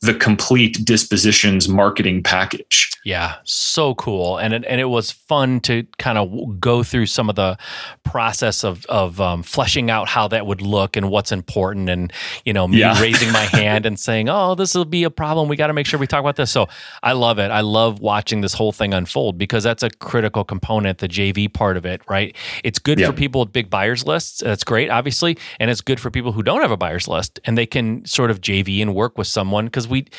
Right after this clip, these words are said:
Speaker 2: we teach that. I teach that all the time. If you don't have a buyer's list or if you don't have a good buyer's list,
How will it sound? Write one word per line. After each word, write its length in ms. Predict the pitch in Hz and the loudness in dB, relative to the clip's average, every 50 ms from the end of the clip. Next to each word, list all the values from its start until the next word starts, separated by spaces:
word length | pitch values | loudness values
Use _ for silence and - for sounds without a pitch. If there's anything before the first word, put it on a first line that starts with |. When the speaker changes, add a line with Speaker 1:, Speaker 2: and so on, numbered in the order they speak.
| - - - | -18 -6 -4
Speaker 2:
we 120 | 156 156 | -2 -2
teach 380 | - - - 220 226 - - - | -2 -2 -2 0 0 0 0 0
that. 180 | 107 92 90 | 0 0 2
I 100 | 101 117 | 0 0
teach 280 | 120 - - 160 - - | 0 0 -2 -2 0 0
that 180 | 143 135 127 123 | 0 2 2 2
all 120 | 117 113 | 0 0
the 100 | - 110 | -2 -4
time. 420 | - - - 285 226 104 92 95 | -8 -4 -2 -2 0 0 0 0
If 140 | 95 92 - | -2 -2 -2
you 40 | 151 | -2
don't 120 | 156 170 139 | -2 0 0
have 160 | 131 143 123 | -2 -2 -2
a 60 | 113 | -2
buyer's 440 | 92 92 101 110 185 202 147 98 92 | -2 -2 -2 0 2 2 0 0 0
list 300 | 95 95 101 110 - - | 0 0 0 0 -2 -2
or 60 | 113 | -4
if 120 | 98 - - | -4 -2 -2
you 60 | 123 | -2
don't 140 | 127 127 117 | 0 0 2
have 100 | 113 101 | 0 0
a 40 | |
good 180 | 92 95 151 143 | 0 -2 -2 0
buyer's 260 | 131 110 104 95 98 | 0 0 0 0 0
list, 180 | 107 104 - | -2 -2 -2